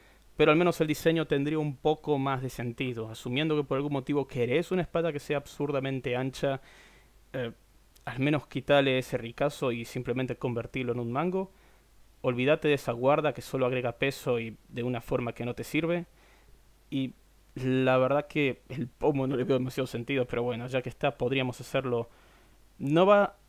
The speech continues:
a ver, no va a servir como contrapeso, pero al menos va a servir para que se te resbalen las manos, para que no se te resbalen, mejor dicho. Lo haría un poco más,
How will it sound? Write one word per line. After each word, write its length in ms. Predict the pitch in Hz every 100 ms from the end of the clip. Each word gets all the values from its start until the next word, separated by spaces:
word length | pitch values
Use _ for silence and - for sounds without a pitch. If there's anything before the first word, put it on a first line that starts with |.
| -
a 60 |
ver, 140 | 147 139
no 80 | 160
va 40 |
a 40 |
servir 260 | 180 175 185
como 180 | 160 151
contrapeso, 600 | 151 147 131 202 - 214
pero 120 | 165
al 40 |
menos 140 | 165 156
va 40 |
a 40 | 156
servir 200 | 160 147
para 100 | 135
que 80 |
se 80 | 131
te 100 | -
resbalen 400 | 123 120 127 127
las 140 | 117 117
manos, 460 | 135 170 180 - _ _ _ -
para 140 | 120
que 60 | 120
no 80 |
se 100 | 139
te 80 | 123
resbalen, 320 | 120 127 143
mejor 200 | 123 127
dicho. 320 | 135 151 156 143 - - _ -
Lo 60 |
haría 160 | 127 147
un 160 | 165 - _
poco 360 | 156 139 147 127
más, 520 | 127 120 - - -